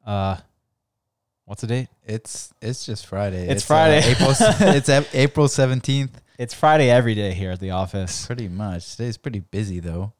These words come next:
Speaker 1: Yeah, Fridays are always busy for us. Uh, got in early this morning. I'm super tired, man. I woke up early at, like, six thirty, did my hour and a half commute. Dude, this morning on my drive,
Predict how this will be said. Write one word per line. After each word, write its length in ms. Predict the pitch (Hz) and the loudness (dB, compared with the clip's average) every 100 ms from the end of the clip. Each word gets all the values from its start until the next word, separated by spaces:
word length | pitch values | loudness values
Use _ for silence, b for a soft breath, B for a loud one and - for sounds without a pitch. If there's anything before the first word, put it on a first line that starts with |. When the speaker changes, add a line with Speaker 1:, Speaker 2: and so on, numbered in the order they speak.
| - | -6
Speaker 1:
Yeah, 280 | 117 113 | 0 0
Fridays 380 | 104 123 135 143 | 0 2 2 2
are 80 | 135 | 0
always 220 | 135 135 | 0 -2
busy 280 | 120 131 131 | -2 -6 -6
for 200 | - 139 | -4 -2
us. 220 | 139 139 | -2 -2
Uh, 240 | 117 113 113 | -4 -4 -2
got 220 | 120 120 | 0 0
in 120 | 117 | -2
early 300 | 117 117 120 | -2 0 0
this 180 | 113 - | -2 -4
morning. 640 | 107 107 147 160 175 175 - | -2 2 4 4 2 0 -2
I'm 260 | 117 110 | -2 0
super 320 | 104 - 226 151 | -2 -2 -2 0
tired, 320 | 165 143 110 | 2 4 2
man. 220 | 113 120 | 0 -2
I 20 | |
woke 220 | 117 127 | -2 -2
up 100 | 131 - | -2 -4
early 300 | 113 123 117 | -2 0 -2
at, 60 | |
like, 160 | 95 98 | -4 -6
six 260 | - 120 - | -4 -6 0
thirty, 360 | 131 127 135 | 2 2 2
did 160 | 131 110 | -2 -2
my 140 | 104 | -2
hour 240 | 80 107 113 | 0 2 2
and 80 | 110 | 2
a 40 | |
half 200 | 113 107 | 2 0
commute. 340 | - 107 120 | 0 2 2
Dude, 140 | 127 127 | 2 2
this 160 | 123 | 2
morning 340 | 117 117 139 139 | 2 4 4 4
on 80 | 117 | 4
my 140 | 110 | 2
drive, 480 | 92 104 104 131 | 2 2 4 4